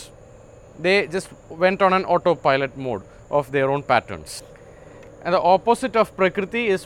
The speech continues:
what we call it as Vikruti. The word Vikruti is something that is not natural, unnatural. You know, it is not your trait, it is something that is added. We can also call different kinds of diseases as Vikruti.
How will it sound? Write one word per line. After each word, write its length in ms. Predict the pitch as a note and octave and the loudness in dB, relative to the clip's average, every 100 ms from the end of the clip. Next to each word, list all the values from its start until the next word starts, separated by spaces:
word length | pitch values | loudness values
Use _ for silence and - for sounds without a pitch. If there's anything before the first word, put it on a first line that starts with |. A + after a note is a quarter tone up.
| E3 | -2
what 120 | E3+ F#3 | 0 -2
we 60 | E3+ | -2
call 140 | D#3+ E3+ | -2 0
it 60 | C#3 | 0
as 140 | D#3+ - - - - - C#3 E3 | 0 -4 -18 -20 -20 -18 -2 -2
Vikruti. 500 | - D#3+ C#3+ A#2 E2+ - - - - - - - | 0 -6 -6 -10 -12 -16 -20 -20 -20 -20 -20 -4
The 80 | D#3+ | 2
word 260 | G3+ F#3 | 2 2
Vikruti 340 | F#3+ F#3 B3 A#3+ G#3+ | -4 -8 -6 -4 -4
is 120 | - - - - - - - - - - - | -6 -16 -20 -20 -20 -20 -20 -20 -20 -20 -2
something 320 | A#3+ - F#3 G#3+ | 0 0 -2 0
that 100 | F#3+ F#3 | 0 -2
is 140 | - D3+ | -6 0
not 180 | D#3+ - C#3 | 0 2 0
natural, 400 | C3+ - B2 F2+ - C#3+ | 0 -2 -10 -8 -6 -4
unnatural. 480 | C3+ B2 - F#2 - - - - - | -4 -6 -10 -14 -16 -20 -20 -20 -12
You 80 | C#3 | -8
know, 100 | F#3 D#3+ | -8 -6
it 120 | F3+ | -6
is 140 | F3 E3 E3+ | -6 -2 0
not 180 | F#3 F3+ | 0 2
your 220 | E3+ F3+ - - - - - | 2 2 -2 -14 -20 -20 0
trait, 400 | F3+ G#3+ A3+ - - - - | 4 4 2 -8 -20 -20 -14
it 80 | D3+ | -10
is 40 | D3+ | -2
something 400 | E3 D#3 F3 F3+ | -2 -2 -4 0
that 160 | C#3+ | 0
is 160 | D#3+ - | -2 -6
added. 380 | C#3 B2+ G#2 F2 - - | 0 0 -2 -10 -12 -8
We 60 | G3+ | 0
can 120 | G#3+ G3+ | 2 2
also 240 | G#3 A3+ G3+ | 2 -2 0
call 200 | F#3 F#3+ | 4 4
different 480 | F#3+ D#3+ E3+ F#3+ F#3+ | 2 -4 -2 -2 0
kinds 320 | F#3+ F3+ F#3 F#3 | 0 0 -2 -4
of 140 | D3 | -4
diseases 520 | D3 C#3 E3+ D#3+ F#3 D3 | -6 -6 -8 -6 -8 -2
as 300 | D3 D3+ - | -2 -2 -4
Vikruti. 480 | C#3 B2+ A2+ - | -8 -8 -12 -14